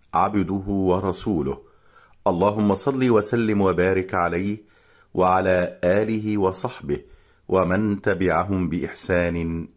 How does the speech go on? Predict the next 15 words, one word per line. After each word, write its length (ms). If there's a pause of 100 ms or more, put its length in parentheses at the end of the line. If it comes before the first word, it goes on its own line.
إلى 340
يوم 220
الدين. 520 (800)
وبعد، 640 (1000)
فديننا 880 (120)
دين 500
عظيم 580 (680)
مفعم 680
بالخير 600 (640)
والحرص 680
على 440
تحقيق 640
مصالح 680
البلاد 580
والعباد، 760